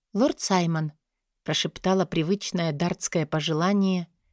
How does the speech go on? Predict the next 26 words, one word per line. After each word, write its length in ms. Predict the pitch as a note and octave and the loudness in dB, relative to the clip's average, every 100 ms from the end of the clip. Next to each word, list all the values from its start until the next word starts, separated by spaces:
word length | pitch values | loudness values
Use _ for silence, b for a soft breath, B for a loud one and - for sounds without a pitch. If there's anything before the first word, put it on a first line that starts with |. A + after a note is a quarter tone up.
| _ _ _ D#3 | _ _ _ -2
глядя 380 | E3 B3+ C4+ | 4 4 4
в 80 | - | 0
суровое 460 | - B3 C#4 B3+ B3 | 2 4 4 4 2
бледное 480 | G#3 A3+ G#3 A3 G#3+ | 4 4 6 6 4
лицо. 500 | A3 - - D3 C3 _ _ _ _ _ _ _ - | 2 0 -4 -4 -6 _ _ _ _ _ _ _ -6
И 80 | E3+ | -6
в 80 | |
тот 240 | - G3 F#3 | 0 2 4
же 160 | D#3+ | 4
миг 380 | F3+ F#3+ A3 E3 | 4 6 6 4
драгоценный 680 | D3+ E3+ F#3+ - A#3+ A3 G3 | 2 2 2 4 4 4 2
камень 500 | - A#3 A#3 A3 F#3+ | 0 2 4 4 2
в 40 | |
рукояти 500 | F3+ G3+ G#3 A#3 A3 | 2 2 4 2 2
меча 480 | G#3 G3+ - A#3+ A3+ - _ _ _ | 2 2 0 -2 -2 -6 _ _ _
загорелся 720 | D3 E3 E3 F3+ F3 - F#3 - | 0 2 4 2 0 0 -2 0
алым, 460 | G3 F3 D3 C#3 - _ _ _ _ _ | 2 2 2 -2 -6 _ _ _ _ _
и 120 | F#3 | 0
от 180 | F3 - | 2 2
него 280 | F#3 F#3 B3 | 2 4 4
по 120 | F3+ | 4
всей 240 | - B3+ | 2 2
гробнице 800 | F#3+ G3 F3 G#3+ C#4 - - E3 - _ _ - | 6 6 6 4 4 2 -2 -2 -6 _ _ -4
распространились 840 | E3 - F3 - - F3+ G3+ G#3 | -4 0 -2 0 2 4 4 2
тонкие 400 | - A3+ A3 A#3+ | 4 4 4 2
лучи, 540 | B3 C4+ - A3 F3 | 0 -2 -2 0 0